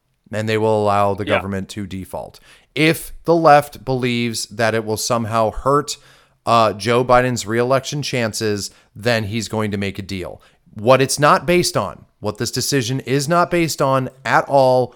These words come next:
Speaker 1: whatsoever, what it is not based on is whether or not there's a good plan, whether or not there's a way to handle the budget.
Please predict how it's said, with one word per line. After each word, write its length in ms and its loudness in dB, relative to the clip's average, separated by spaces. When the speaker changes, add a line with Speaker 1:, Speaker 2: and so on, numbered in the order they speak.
Speaker 1:
whatsoever, 1000 2
what 200 2
it 100 0
is 140 -4
not 220 4
based 300 -2
on 320 -2
is 520 2
whether 340 4
or 100 4
not 400 2
there's 220 -2
a 60 -6
good 200 -2
plan, 440 0
whether 280 0
or 60 2
not 200 2
there's 180 -4
a 60 -2
way 200 0
to 100 -4
handle 300 -4
the 80 -12
budget. 420 -6